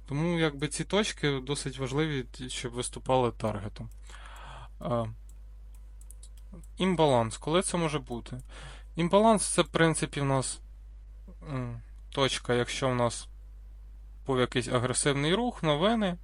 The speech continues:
Тут ми зламали структуру, у нас тут бос сформувався, вже якесь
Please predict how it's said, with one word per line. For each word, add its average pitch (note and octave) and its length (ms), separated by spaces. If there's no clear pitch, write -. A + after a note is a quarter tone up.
Тут C#3 200
ми B2 300
зламали B2+ 520
структуру, A3 720
у C#3+ 40
нас B2 200
тут B2 160
бос G3 420
сформувався, E3+ 880
вже C3 220
якесь - 540